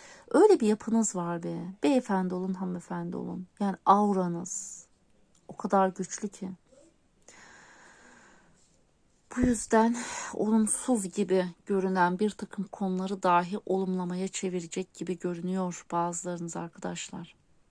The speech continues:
Size karşı aslında adavet ve husumet besleyen bir kişi görünüyor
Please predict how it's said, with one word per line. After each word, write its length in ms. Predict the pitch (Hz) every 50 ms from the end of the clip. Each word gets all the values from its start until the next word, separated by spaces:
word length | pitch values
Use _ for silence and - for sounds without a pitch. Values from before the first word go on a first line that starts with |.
| _ _ _ _ _ _ _ _ _ _ _ _ _ _ _ _ _ _ _ _ - - _ _ _ _ _ _ _ _ _ _
Size 340 | - - - 226 240 269 -
karşı 640 | - 247 233 214 208 202 - - - 247 226 202 - - _ _ _ _ _ _ _ _ _ _ _ _ _ _ _ _ _ _ _ _ _ _ _ _ _ _ _ _ _ _ _ _ _ _ _ - - - - - _ _
aslında 800 | - 190 196 196 - - - 226 226 220 226 226 233 214 196 175 - _ _ _ _ _ _ _ -
adavet 500 | - 190 180 202 196 196 214 262 254 -
ve 40 | 233
husumet 540 | 202 - 196 - - 208 202 233 214 -
besleyen 460 | 196 202 196 - - 202 190 175 175 175
bir 40 |
kişi 260 | - - - - 220 220
görünüyor 520 | 240 214 185 185 175 175 170 170 175 180